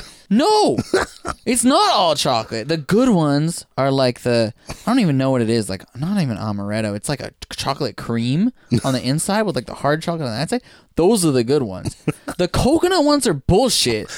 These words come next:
Speaker 1: And that's not even chocolate, dude. That's chocolate hiding a coconut center. It's a fucking lie is what that is. So you
Speaker 2: Yeah.
Speaker 1: open a box of chocolates, you don't know if you're gonna get sweet nothings in your mouth or if you're gonna get a fucking lie.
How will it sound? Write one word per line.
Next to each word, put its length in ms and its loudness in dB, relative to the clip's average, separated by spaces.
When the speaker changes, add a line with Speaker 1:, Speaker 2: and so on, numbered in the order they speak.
Speaker 1:
And 100 2
that's 180 2
not 240 0
even 280 0
chocolate, 680 -2
dude. 200 2
That's 220 -2
chocolate 400 -2
hiding 680 0
a 100 0
coconut 520 0
center. 680 -2
It's 120 -2
a 80 -2
fucking 400 -2
lie 460 0
is 220 -2
what 220 -2
that 260 2
is. 220 -2
So 80 0
you 120 2
Speaker 2:
Yeah. 80 6
Speaker 1:
open 200 2
a 60 2
box 240 -2
of 40 -6
chocolates, 280 -2
you 80 -2
don't 80 2
know 100 2
if 80 -2
you're 80 0
gonna 120 0
get 120 0
sweet 320 0
nothings 480 -2
in 60 2
your 100 2
mouth 220 0
or 20 -2
if 60 -4
you're 60 -4
gonna 120 0
get 80 -2
a 40 -6
fucking 360 -6
lie. 520 0